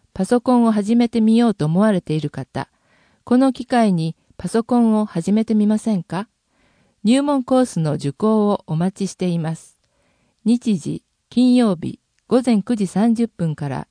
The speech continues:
十一時三十分。開講日、十月二日金曜日。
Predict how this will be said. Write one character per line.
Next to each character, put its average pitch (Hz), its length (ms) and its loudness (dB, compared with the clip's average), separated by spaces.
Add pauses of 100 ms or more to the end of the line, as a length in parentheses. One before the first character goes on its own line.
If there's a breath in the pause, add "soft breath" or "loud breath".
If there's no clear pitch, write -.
十 226 220 0
一 240 180 -6
時 160 80 -8
三 180 280 -2
十 175 140 -4 (120)
分。 147 180 -8 (640)
開 247 240 0
講 226 260 0
日、 131 240 -8 (320)
十 233 220 2
月 240 280 0
二 - 280 -14
日 190 280 -8
金 208 240 2
曜 175 200 0
日。 - 240 -12